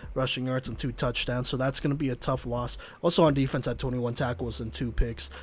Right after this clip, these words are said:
but that's gonna be a tough loss. He was a good athlete, plus multi-year starter.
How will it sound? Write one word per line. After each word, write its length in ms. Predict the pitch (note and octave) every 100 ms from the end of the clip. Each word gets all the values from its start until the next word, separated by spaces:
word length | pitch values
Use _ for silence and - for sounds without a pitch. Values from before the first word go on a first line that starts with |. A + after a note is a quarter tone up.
| -
but 100 | -
that's 180 | D#3 E3+
gonna 160 | - D#3+
be 120 | D#3
a 40 | C#3+
tough 240 | D#3 D3
loss. 240 | C#3+ C#3+
He 80 | D#3+
was 100 | C#3+
a 40 | C3+
good 180 | D3
athlete, 520 | C#3 C3+ C3 D3+ C#3 C3
plus 380 | D3 C3+ - - - -
multi-year 460 | D3 C#3+ D#3 C#3 B2+
starter. 560 | - F#3 F#3+ F3+ F3